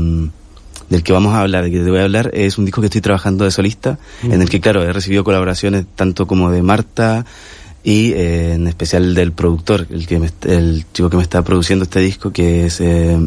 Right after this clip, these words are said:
Speaker 1: Ismael, que es un tremendo, tremendo, eh, ingeniero en sonido, es maravilloso, un ser humano increíble. Y, em,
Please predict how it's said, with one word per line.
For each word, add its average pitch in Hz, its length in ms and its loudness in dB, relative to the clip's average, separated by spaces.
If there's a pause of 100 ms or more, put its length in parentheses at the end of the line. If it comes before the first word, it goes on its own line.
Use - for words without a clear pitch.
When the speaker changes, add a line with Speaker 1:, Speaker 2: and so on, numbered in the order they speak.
Speaker 1:
Ismael, 90 460 2 (440)
que 87 100 2
es 85 220 -2
un 90 260 4
tremendo, 90 500 2 (240)
tremendo, 92 460 2 (160)
eh, 87 460 2
ingeniero 90 340 2
en 92 60 0
sonido, 90 300 2
es 85 120 -6
maravilloso, 85 440 2
un 87 120 2
ser 92 140 0
humano 87 280 2
increíble. 90 600 0 (600)
Y, 110 260 4
em, 82 1000 2